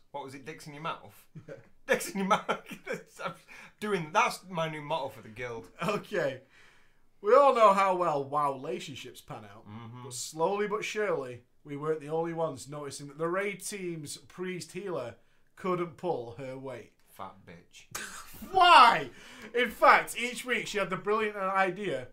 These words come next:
Speaker 2: of going holy or going back to dis from holy. Even me,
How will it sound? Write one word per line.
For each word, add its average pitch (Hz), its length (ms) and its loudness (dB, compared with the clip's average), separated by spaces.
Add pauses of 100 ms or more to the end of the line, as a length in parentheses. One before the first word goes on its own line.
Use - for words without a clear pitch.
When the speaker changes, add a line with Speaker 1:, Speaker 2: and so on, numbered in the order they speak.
(280)
Speaker 2:
of 156 160 -6
going 180 280 4
holy 160 540 4 (100)
or 151 160 -8
going 175 220 0
back 165 220 -4
to 151 100 -14
dis 147 340 -6
from 160 260 -4
holy. 120 380 -10 (460)
Even 147 320 -10
me, 117 300 -12